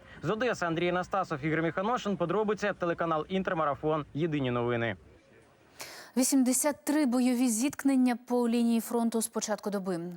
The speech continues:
Speaker 2: Тридцять атак у Генштабі фіксують на Покровському напрямку. Одинадцять разів ворог атакував позиції захисників на Лиманському. Тричі бів на Турецькому, у районах Русиного Яру, Яблунівки та у бік Плещіївки.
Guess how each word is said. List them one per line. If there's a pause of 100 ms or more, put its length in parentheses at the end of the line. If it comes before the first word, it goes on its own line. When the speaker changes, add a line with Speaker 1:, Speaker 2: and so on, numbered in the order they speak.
Speaker 2:
Тридцять
атак
у
Генштабі
фіксують
на
Покровському
напрямку. (420)
Одинадцять
разів
ворог
атакував
позиції
захисників
на
Лиманському. (280)
Тричі
бів
на
Турецькому, (280)
у
районах
Русиного
Яру,
Яблунівки
та
у
бік
Плещіївки.